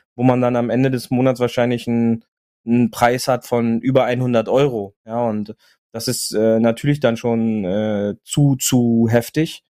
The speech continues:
Und da wird natürlich zu sehen sein, ob's da jemand gibt. Sicherlich wird's immer ein-, einen Käufer geben. Ähm, interessant wird natürlich zu sein, ob, äh, es dann, dann auch dort, äh, sollte es eins und eins jetzt nicht werden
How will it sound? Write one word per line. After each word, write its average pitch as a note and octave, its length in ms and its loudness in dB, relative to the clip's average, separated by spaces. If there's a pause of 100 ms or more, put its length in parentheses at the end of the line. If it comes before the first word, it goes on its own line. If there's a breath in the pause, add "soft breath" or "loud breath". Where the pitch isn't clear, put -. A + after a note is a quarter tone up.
(600)
Und B2+ 600 0 (440)
da B2 100 -4
wird C3+ 100 2
natürlich C#3+ 320 -2
zu C#3 120 0
sehen C3 280 2
sein, D3 460 0 (380)
ob's C3 200 -6
da D#3 80 4
jemand C#3 300 0
gibt. F3+ 320 -2 (120)
Sicherlich C#3+ 520 -2
wird's D3 200 -2
immer C#3 300 0
ein-, A#2+ 340 -2
einen A#2 200 0
Käufer B2 380 0
geben. B2+ 500 -2 (420)
Ähm, C3 560 -2
interessant C3 500 0
wird D3 120 0
natürlich C3+ 320 -2
zu D3 160 -4
sein, B2 540 0 (340)
ob, C3 400 -4
äh, B2+ 600 2 (420)
es - 220 -10
dann, B2+ 500 2
dann B2 260 0
auch A#2+ 220 -2
dort, C3 580 0 (140)
äh, B2 300 -8 (120)
sollte C3 380 0
es C3 100 -2
eins C3 280 -2
und C3+ 100 -2
eins A#2+ 260 -2
jetzt A#2+ 200 -4
nicht C#3 240 -2
werden D3 520 0